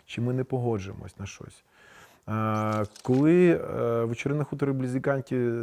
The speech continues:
знімалося, по-моєму, а, ще не було. Ну, е, я же створив фестиваль «Країна мрій». Фестиваль «Країна мрій» — це був фестиваль, це цілий рух, е, якраз, е, був, е, направлений на те, щоб люди відокремили, е,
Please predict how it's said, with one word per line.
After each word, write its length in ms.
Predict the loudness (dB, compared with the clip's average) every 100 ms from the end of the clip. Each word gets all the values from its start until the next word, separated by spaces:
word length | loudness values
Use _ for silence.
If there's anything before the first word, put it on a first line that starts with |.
| -6
знімалося, 540 | -4 -4 -4 -4 -4 -4
по-моєму, 600 | -4 -4 -4 -4 -6 -8
а, 160 | -8 -6
ще 160 | -6
не 120 | -4 -4
було. 300 | -4 -4 -2
Ну, 240 | -2 -2 -8 -20 -20 -20 -16 -6
е, 300 | -2 0 2
я 160 | 2 2
же 140 | -2
створив 480 | -8 -2 0 0 -4
фестиваль 560 | -12 -12 -6 -2 0 -2 -4
«Країна 380 | -6 -4 -2 -2
мрій». 320 | 0 0 -2 -6 _ _ _ _ _ _ _
Фестиваль 380 | -6 -4 2 2
«Країна 360 | 2 0 0 0
мрій» — 420 | 0 0 -2 -6 _ _
це 160 | -4 0
був 180 | 0 -2
фестиваль, 540 | -4 -8 -4 0 0
це 180 | -2 -8
цілий 380 | -4 0 2 2
рух, 420 | 0 -4 -6 -14 -20 -20 -20 -14
е, 400 | -2 2 4 4
якраз, 640 | 2 2 2 2 2 -2 -4
е, 280 | -2 0 0
був, 360 | 0 0 -2 -6
е, 220 | -4 -4
направлений 640 | -4 -6 0 0 2 0 -2
на 140 | -2
те, 240 | 0 0 0
щоб 280 | -2 -2
люди 220 | 0 0 0
відокремили, 720 | 0 -2 0 0 0 -4 -8
е, 300 | -14 -16